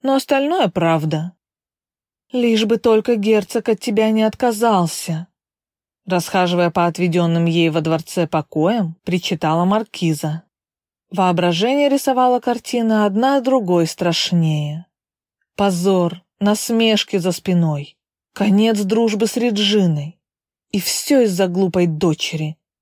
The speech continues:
опьянённой свободой. Не стоило Сайросу забирать её. Но разве мужа переспоришь? Теперь придётся умасливать семейство Берил, приглашать врача для освидетельствования Вайолет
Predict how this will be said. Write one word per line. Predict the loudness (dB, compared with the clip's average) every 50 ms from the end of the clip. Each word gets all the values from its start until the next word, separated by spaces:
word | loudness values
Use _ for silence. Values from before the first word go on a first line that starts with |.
| _ -12
опьянённой | -10 -8 -4 0 2 2 4 4 4 4 2 2 2 0
свободой. | -2 -2 -2 0 0 2 2 2 0 0 0 -4 -6 -8 -10 -12 _ _ _ _ _ _ _ _ _ _ _ _
Не | -6 -4 -4
стоило | -4 -4 -2 0 2 4 4 4 4 4 2
Сайросу | 0 0 0 2 2 4 2 2 0 -2 -2 -2
забирать | -2 0 0 2 2 2 2 2 2 0 -2 -4
её. | -4 -4 -2 -4 -6 -8 -10 -14 _ _ _ _ _ _ _ _ _ _ -4
Но | 0 0 2
разве | 4 4 2 2 2 2 2
мужа | 2 2 2 2 2 0
переспоришь? | 0 0 0 0 0 -2 -4 -8 _ -2 0 0 2 0 0 -2 -6 -8 -12 -14 _ _ _ _ _ _ _ _ _ _ _ _ _ _ _ _ _
Теперь | -6 -4 -2 0 0 0 2
придётся | 2 0 2 2 2 2 2 2 0 -2
умасливать | 0 2 2 2 2 2 0 0 -2 0 0 -2 -2
семейство | 0 0 2 2 2 2 0 -2 -2 -2 0
Берил, | 0 2 2 2 2 2 2 0 -2 -4 -10 _ _ _ _ _ _ _ _ _ _ _ _
приглашать | -4 -2 0 0 0 0 0 -2 -4 -2 -2
врача | -2 -2 -2 -2 -2 0 0 0 2
для | 2 2 0
освидетельствования | 0 0 -4 -6 -2 0 0 0 2 0 -4 -4 -4 -4 -2 0 2 2 2 2
Вайолет | 2 2 2 2 2 2 2 0 -2 -4 -10